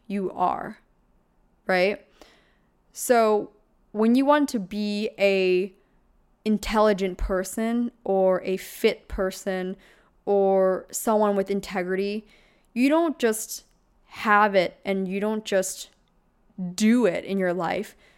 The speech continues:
In order to be it, if you want to become it, you just have to literally step into it, which is, I think, kind of what Elia was, um, nudging me about, is, like,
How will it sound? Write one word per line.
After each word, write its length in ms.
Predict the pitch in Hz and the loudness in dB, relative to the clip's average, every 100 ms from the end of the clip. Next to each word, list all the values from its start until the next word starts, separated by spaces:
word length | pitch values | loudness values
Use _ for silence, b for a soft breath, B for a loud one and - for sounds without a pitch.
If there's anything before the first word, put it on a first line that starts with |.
| b b b - | b b b 0
In 120 | 240 | 0
order 340 | - 262 311 285 | 4 4 4 0
to 560 | - 226 214 196 - _ _ _ _ _ _ _ _ _ _ _ - 185 165 | -2 -4 -4 -4 -8 _ _ _ _ _ _ _ _ _ _ _ -14 -10 -4
be 260 | 226 247 | -2 0
it, 300 | 175 - - - | -2 -4 -8 -10
if 160 | 208 | -8
you 120 | 208 | -6
want 200 | 202 208 208 | -2 -2 -4
to 60 | |
become 460 | 190 196 - 202 202 | -8 -8 -4 -4 -2
it, 180 | 170 - | -6 -6
you 160 | 202 190 | -8 0
just 240 | 240 233 | 0 0
have 340 | - 226 220 - | -4 -4 -4 -8
to 420 | - 208 196 196 b b - | -6 -6 -6 -8 b b 2
literally 640 | 226 254 240 214 202 202 _ _ _ - | 4 6 4 0 -2 -8 _ _ _ -10
step 380 | - - 240 226 | -8 2 2 2
into 360 | 208 220 214 202 | 0 -2 -2 -2
it, 180 | 185 190 | 0 0
which 200 | 196 208 | 0 0
is, 100 | 196 | 0
I 100 | 202 | 0
think, 260 | 208 220 | 0 -4
kind 180 | 214 214 | -2 -2
of 80 | 196 | 0
what 120 | 196 | 0
Elia 380 | 196 196 196 190 | 0 2 2 2
was, 340 | 185 180 - - b b b b - | 0 -2 -6 -16 b b b b -4
um, 360 | 190 180 180 | -2 -2 -2
nudging 340 | 202 226 240 190 | 0 0 -2 -2
me 140 | 180 | -4
about, 380 | 180 170 175 - | -2 -2 -2 -2
is, 200 | 190 180 | -4 -2
like, 340 | 185 180 - | -2 -2 -8